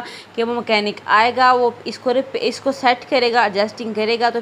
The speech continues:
फिर हम इसकी जो है stitching start करेंगे। तो आज ये वीडियो मेरी प्यारी सी बहनों के लिए है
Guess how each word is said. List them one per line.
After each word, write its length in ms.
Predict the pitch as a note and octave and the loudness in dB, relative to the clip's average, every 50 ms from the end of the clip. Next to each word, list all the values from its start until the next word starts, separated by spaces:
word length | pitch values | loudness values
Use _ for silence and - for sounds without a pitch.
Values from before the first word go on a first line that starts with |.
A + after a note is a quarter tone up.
| A3+ | -6
फिर 220 | - - B3+ B3 B3+ | -6 -4 -2 -2 0
हम 200 | C4 A#3 F3 G3+ | -2 -2 -4 -6
इसकी 240 | G#3 - - A3+ | -10 -10 -10 -8
जो 120 | G3 A3 A3+ | -4 -2 0
है 160 | G#3+ G#3+ A3 | 0 0 -2
stitching 400 | G#3+ - G#3+ G#3+ G#3 G#3+ G#3+ G3+ | -2 -4 -6 -6 -6 -6 -8 -6
start 340 | - - E3 D3+ D#3 D3+ - | -4 -2 -2 -2 -2 -2 -6
करेंगे। 380 | F3+ D#3 D#3 D#3 D3+ D#3 E3 E3+ - - - - - - - | -8 -8 -8 -8 -10 -12 -12 -12 -14 -16 -18 -18 -6 -4 -2
तो 60 | - | 2
आज 400 | - - C4 C4 C4+ D4 E4 D4+ | 4 6 6 8 6 6 4 4
ये 180 | D4 D#4+ F4 E4+ | 2 2 2 2
वीडियो 300 | D#4+ D4+ C4 D4 D4+ D4 | 2 2 2 2 2 4
मेरी 220 | C#4+ C4+ C4+ C#4 C4+ | 4 2 2 2 0
प्यारी 340 | - C4+ B3+ C4 C4+ D#4 | 2 2 4 4 4 2
सी 160 | D#4 - E4+ D4+ | 0 0 -2 0
बहनों 340 | A3+ C#4 A#3 G#3+ G#3+ A3+ B3 | 2 2 2 2 2 0 -2
के 200 | A3+ D#4 D#4 D4+ | -2 0 0 0
लिए 280 | C4+ C#4+ D4 D4 D4 D#4+ | 0 -2 0 2 2 2
है 260 | D#4+ D4 B3+ C4 D4 | 4 4 4 4 4